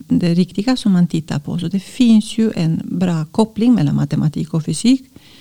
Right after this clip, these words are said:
som hjälpte ju mig också som mattelärare och fysiklärare samtidigt.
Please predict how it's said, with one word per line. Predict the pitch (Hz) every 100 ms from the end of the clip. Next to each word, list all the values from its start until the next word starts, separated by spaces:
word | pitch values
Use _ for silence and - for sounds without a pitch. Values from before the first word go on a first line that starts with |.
| - -
som | 190 180
hjälpte | 165 151 - 156
ju |
mig | 160 156 156
också | 156 160
som | 165 170
mattelärare | 170 165 156 170 208 170
och | 160
fysiklärare | 170 - 160 - 156 160
samtidigt. | 151 175 170 - 247 196 156